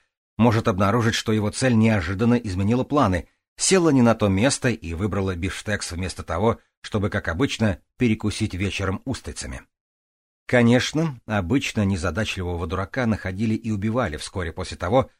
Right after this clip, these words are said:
как ему неожиданно повезло, а у эксперта всегда был запасной план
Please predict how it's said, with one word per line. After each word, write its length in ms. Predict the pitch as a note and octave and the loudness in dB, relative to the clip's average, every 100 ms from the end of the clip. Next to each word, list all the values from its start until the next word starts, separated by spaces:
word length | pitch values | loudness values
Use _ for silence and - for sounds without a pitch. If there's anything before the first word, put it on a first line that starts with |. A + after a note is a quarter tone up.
| _ - | _ -6
как 200 | A#2+ F#2+ | -4 0
ему 240 | A2+ A2 | 2 2
неожиданно 520 | E2+ F2 D#2+ F2 G2+ | 2 -2 -4 -2 -2
повезло, 520 | G#2 B2+ B2+ C3+ E2 - _ _ - | -2 -2 2 2 0 -4 _ _ -4
а 200 | F#2 F2+ | -2 -2
у 120 | E2 | -4
эксперта 680 | D2+ - A2+ D3 - F#2 D2 | -6 -6 -2 -2 -2 -4 -4
всегда 380 | - A2 D#2+ D#2+ | -8 -8 -6 -6
был 160 | D#2+ E2+ | -6 -4
запасной 480 | F#2 G#2+ G2 B2 | -4 -4 -2 -2
план 320 | A#2 C#3 G#2 | 0 2 2